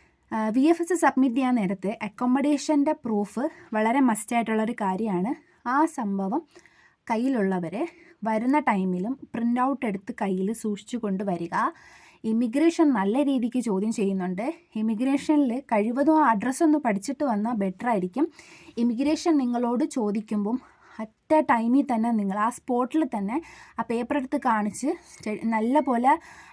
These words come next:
ആൻസർ പറയുക. "ഇന്ന അക്കോമഡേഷനിലാണ് ഞാൻ താമസിക്കുന്നത്, എനിക്ക് കമ്പനി തന്നെ അക്കോമഡേഷൻ പ്രൊവൈഡ് ചെയ്യുന്നുണ്ട്" എന്ന് സ്ട്രോങ് ആയിട്ട് സംസാരിച്ച് ആ വിഷയം അവിടെ ക്ലോസ് ചെയ്യുക. കൂടുതൽ, കൂടുതൽ, ആ, എന്താണ്, ലാഗ് അടിച്ച് നിന്ന് അവിടെ നിന്ന്, ആ, അത്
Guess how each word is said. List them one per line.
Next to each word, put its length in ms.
ആൻസർ 340
പറയുക. 360
"ഇന്ന 240
അക്കോമഡേഷനിലാണ് 1120
ഞാൻ 240
താമസിക്കുന്നത്, 680
എനിക്ക് 400
കമ്പനി 500
തന്നെ 200
അക്കോമഡേഷൻ 640
പ്രൊവൈഡ് 360
ചെയ്യുന്നുണ്ട്" 420
എന്ന് 360
സ്ട്രോങ് 340
ആയിട്ട് 200
സംസാരിച്ച് 640
ആ 120
വിഷയം 300
അവിടെ 160
ക്ലോസ് 380
ചെയ്യുക. 440
കൂടുതൽ, 720
കൂടുതൽ, 560
ആ, 240
എന്താണ്, 380
ലാഗ് 360
അടിച്ച് 260
നിന്ന് 360
അവിടെ 260
നിന്ന്, 420
ആ, 240
അത് 280